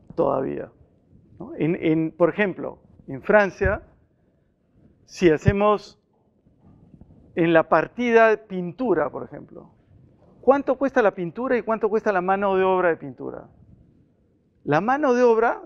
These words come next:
de pinta-, para pintar un edificio cuesta setenta por ciento y la pintura es treinta por ciento del presupuesto global.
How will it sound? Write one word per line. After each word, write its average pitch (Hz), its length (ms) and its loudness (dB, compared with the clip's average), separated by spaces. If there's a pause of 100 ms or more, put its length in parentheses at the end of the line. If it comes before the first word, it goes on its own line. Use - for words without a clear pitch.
de 147 180 -8
pinta-, 151 340 -6
para 143 240 -4
pintar 147 240 -6
un 208 140 -4
edificio 196 360 -8
cuesta 214 280 -4
setenta 214 560 -2
por 175 160 -8
ciento - 400 -10 (360)
y 151 120 -4
la 160 100 2
pintura 202 720 -2 (880)
es 156 180 -6
treinta 180 360 0
por - 180 -12
ciento 127 400 -14
del 135 220 -10
presupuesto 147 600 -8
global. - 380 -6